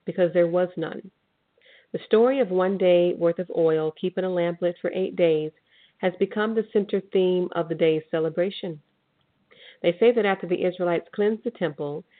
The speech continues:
they went to light the menorah but could only find enough oil for one day, but it stayed lit for eight days. But if you read First Maccabees, this story cannot be found in the scripture. The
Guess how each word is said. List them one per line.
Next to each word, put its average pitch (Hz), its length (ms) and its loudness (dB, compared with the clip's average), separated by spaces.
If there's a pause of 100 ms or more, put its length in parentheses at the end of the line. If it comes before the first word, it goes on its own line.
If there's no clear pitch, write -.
(180)
they 175 120 6
went 208 240 0
to 202 100 -2
light 180 280 0
the 180 60 -4
menorah 175 520 2
but 165 160 -4
could 160 120 -8
only 185 260 -2 (100)
find 165 480 -2
enough 165 340 -2
oil 160 340 -2
for 156 120 -4
one 151 240 -6
day, 170 400 -4 (600)
but 185 120 2
it 170 140 -2
stayed 151 220 0
lit 151 200 -4
for - 120 -6
eight 147 200 -6
days. 165 400 -4 (1040)
But 170 100 -8
if - 80 -10
you 165 100 -2
read 220 260 0
First 196 220 0
Maccabees, 180 600 -2 (120)
this 208 220 0
story 208 300 -2
cannot 170 380 -4
be 180 180 -4
found 180 640 -6
in 180 180 -2
the 170 140 -6
scripture. - 520 -8 (1160)
The 160 60 -8